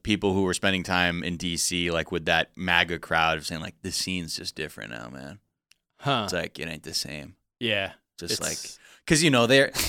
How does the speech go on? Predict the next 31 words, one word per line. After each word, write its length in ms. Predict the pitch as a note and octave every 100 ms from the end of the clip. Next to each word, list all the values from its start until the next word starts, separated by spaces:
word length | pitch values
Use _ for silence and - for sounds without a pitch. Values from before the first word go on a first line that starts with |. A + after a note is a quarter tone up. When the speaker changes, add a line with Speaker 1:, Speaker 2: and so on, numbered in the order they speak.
| -
Speaker 1:
we've, 220 | E3 G3
we've 220 | E3+ G#3 G#3+
constantly 540 | - C#3+ D3 D3 C3+
brought 260 | F#2+ G#2+ A2
up 140 | G2+ -
articles 640 | G2 G#2+ G#2+ A2 G#2+ G#2+
about, 320 | G2 F2 F2+ -
like, 260 | F2 E2
the, 320 | F2 F2+ E2 E2+
the, 180 | F#2+ F2+ _ _
the, 380 | G2+ F#2 E2+ D#2+ _ _ _ _ -
the 120 | G#2+
sad 680 | - - A2+ G#2 G#2 G#2 G2
l-, 220 | F2 G2
existence 760 | A2+ F#2 - G#2 - A2 G#2+ -
that 200 | G2+ F2
Trump 280 | - F#2+ G2
supporters 520 | - F#2 G2+ G2 F#2+
who 80 | G2
work 280 | E2+ F#2 -
in 140 | F#2
D 180 | F2 F2+
C 240 | - G2
have, 360 | E2+ D#2+ E2 E2+
like, 140 | E2+ E2 E2+
going 300 | F2+ F2 F2
around, 280 | E2 E2 E2
like, 120 | D#2+
they 100 | F2
can't 380 | - F#2 F2+ -
date. 380 | F2+ F2 F2+